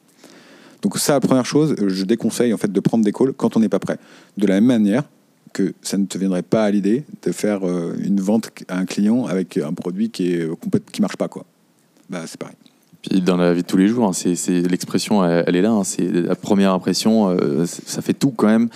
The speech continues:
Speaker 2: C'est souvent la bonne, même si au bout du compte, après on se dit, « Ouais, l'habit ne fait pas le moine », mais en fait, c'est super important. Cette première impression, t'as tout de suite, euh, cette, euh, façon de penser de comment peut agir cette personne, et cetera. Donc pour une boîte, 'fin, comme tu l'as très bien dit, c'est, c'est ça en fait.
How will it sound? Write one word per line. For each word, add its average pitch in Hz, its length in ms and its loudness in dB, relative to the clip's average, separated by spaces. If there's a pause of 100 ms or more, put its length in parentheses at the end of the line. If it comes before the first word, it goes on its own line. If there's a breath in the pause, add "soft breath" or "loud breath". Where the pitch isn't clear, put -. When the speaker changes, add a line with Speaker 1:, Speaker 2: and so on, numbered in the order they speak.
(120)
Speaker 2:
C'est 87 320 0
souvent 123 440 2 (240)
la 92 140 2
bonne, 110 240 2
même 127 220 2
si - 160 0
au 117 80 4
bout 104 100 2
du 101 100 6
compte, 113 220 2
après 104 220 0
on 104 100 4
se 98 60 0
dit, « 107 180 4
Ouais, 104 140 4
l'habit 95 200 2
ne 110 60 4
fait 107 140 0
pas 95 100 2
le 95 80 2
moine », 120 300 2
mais 92 100 0
en 85 80 0
fait, 123 260 -2
c'est - 120 -8
super 104 400 -2
important. 113 340 -2
Cette - 200 -12
première 196 460 2
impression, 143 480 0
t'as 92 120 -2
tout - 240 -4
de 110 40 -14
suite, - 380 -6 (320 loud breath)
euh, 85 140 -2
cette, - 400 -2
euh, 87 400 4
façon 113 340 0
de 107 60 0
penser 110 420 2
de 110 100 2
comment 110 360 2
peut 104 140 2
agir 95 200 2
cette - 160 -4
personne, 98 320 0
et 92 60 0
cetera. 95 300 0 (280 loud breath)
Donc 90 140 -2
pour 104 180 4
une 95 80 2
boîte, 110 240 2
'fin, 90 140 -4
comme 90 160 -2
tu - 120 -8
l'as 90 120 2
très - 140 -4
bien 90 120 0
dit, 95 140 -2
c'est, 87 260 2
c'est - 140 -4
ça 117 140 -4
en 101 80 -4
fait. 92 260 -4